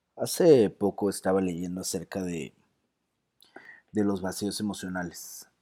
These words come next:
y creo que básicamente todos tenemos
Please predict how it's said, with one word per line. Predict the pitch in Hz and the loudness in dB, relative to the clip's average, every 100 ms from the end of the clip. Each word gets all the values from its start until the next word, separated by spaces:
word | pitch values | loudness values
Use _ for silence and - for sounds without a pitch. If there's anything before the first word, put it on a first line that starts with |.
| _ | _
y | 196 196 92 - - _ _ _ _ _ _ _ _ _ _ _ _ _ _ _ _ - | -10 -8 -8 -10 -12 _ _ _ _ _ _ _ _ _ _ _ _ _ _ _ _ -4
creo | 110 104 104 98 | 0 0 0 0
que | 139 120 101 | 2 2 2
básicamente | 92 101 - 123 113 117 120 | -2 -6 -8 -8 -8 -8 -8
todos | - 113 113 | -4 -4 -6
tenemos | 110 101 110 110 98 - - | -8 -8 -8 -8 -10 -14 -18